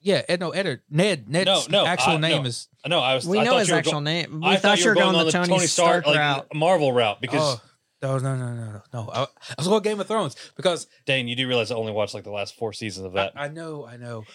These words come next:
Speaker 1: But listen,
Speaker 3: Sean,
Speaker 2: <laughs>
Speaker 3: Sean
Speaker 2: Yeah,
Speaker 3: Bean's
Speaker 2: Sean
Speaker 3: character.
Speaker 2: Bean.
Speaker 1: Sean
Speaker 3: Yeah.
Speaker 1: Bean's
Speaker 2: The person
Speaker 1: character.
Speaker 2: who
Speaker 3: He's
Speaker 2: perpetually
Speaker 3: always
Speaker 2: died.
Speaker 3: dies.
Speaker 1: Yes,
Speaker 2: <laughs>
Speaker 1: yes. Um,
Speaker 2: May he rest in peace.
Speaker 1: yes.
Speaker 2: Ever.
Speaker 1: But Eddard, Eddard dies <laughs> in season one.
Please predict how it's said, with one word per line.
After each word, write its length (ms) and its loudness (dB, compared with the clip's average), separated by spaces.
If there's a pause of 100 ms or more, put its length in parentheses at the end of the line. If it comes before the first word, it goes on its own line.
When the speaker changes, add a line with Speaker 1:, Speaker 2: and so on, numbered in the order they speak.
(180)
Speaker 1:
But 100 -4
listen, 240 0
Speaker 3:
Sean, 420 0
Speaker 2:
<laughs> 160 -6
Speaker 3:
Sean 240 0
Speaker 2:
Yeah, 180 2
Speaker 3:
Bean's 120 0
Speaker 2:
Sean 140 2
Speaker 3:
character. 160 2
Speaker 2:
Bean. 260 -4
Speaker 1:
Sean 240 0
Speaker 3:
Yeah. 140 2
Speaker 1:
Bean's 220 -2
Speaker 2:
The 60 2
person 200 4
Speaker 1:
character. 60 0
Speaker 2:
who 60 0
Speaker 3:
He's 140 -2
Speaker 2:
perpetually 200 2
Speaker 3:
always 280 6
Speaker 2:
died. 220 2
Speaker 3:
dies. 220 -4 (180)
Speaker 1:
Yes, 480 -4 (180)
Speaker 2:
<laughs> 140 -8
Speaker 1:
yes. 420 -10 (560)
Um, 800 -6 (160)
Speaker 2:
May 100 -16
he 140 -4
rest 260 -4
in 120 -10
peace. 340 -12
Speaker 1:
yes. 340 -4 (280)
Speaker 2:
Ever. 80 -14
Speaker 1:
But 180 0
Eddard, 380 -4
Eddard 320 -6
dies 480 -12 (460)
<laughs> 440 -10
in 160 0
season 460 -8
one. 300 -10